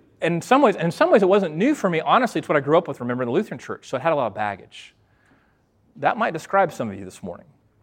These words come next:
I wanna show you why, why we do the things that we do. And I wanna use the Songs of Ascents to do that.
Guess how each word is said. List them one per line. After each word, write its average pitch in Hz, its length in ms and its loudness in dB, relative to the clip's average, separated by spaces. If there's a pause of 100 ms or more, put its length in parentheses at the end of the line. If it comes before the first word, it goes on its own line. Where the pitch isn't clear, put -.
(480)
I - 20 -2
wanna 247 140 0
show 240 140 0
you 185 160 2
why, 107 340 0
why 131 160 4
we 170 80 2
do 151 100 2
the 139 80 0
things 127 240 -6
that 127 120 -6
we 117 120 -8
do. 143 260 0
And 127 80 0
I 165 40 0
wanna 262 160 0
use 151 640 -2
the 131 100 -8
Songs 160 380 0
of 131 60 -4
Ascents 120 320 -8
to 113 100 -12
do 101 180 -8
that. 82 220 -18